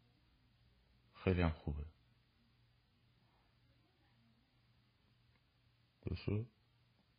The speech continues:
این بحثشه. اینم موضوعی که این همه در موردش حساس بودید. هر کی دوست داره، هر کی فکر می‌کنه کارش درسته،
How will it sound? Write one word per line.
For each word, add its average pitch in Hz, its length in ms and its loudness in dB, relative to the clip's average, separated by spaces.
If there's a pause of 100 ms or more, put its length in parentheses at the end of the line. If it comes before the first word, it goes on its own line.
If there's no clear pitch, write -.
(4000)
این 113 80 2
بحثشه. 80 500 0
اینم 95 300 4
موضوعی 87 600 4
که 87 140 2
این 85 120 4
همه 78 240 4
در 76 160 4
موردش 73 440 0
حساس 78 520 -4
بودید. - 400 -16 (1600)
هر 147 80 8
کی 143 140 2
دوست 120 180 2
داره، 120 320 4 (200)
هر 98 100 8
کی 98 60 0
فکر 104 120 4
می‌کنه 98 240 6
کارش 98 240 4
درسته، 104 500 2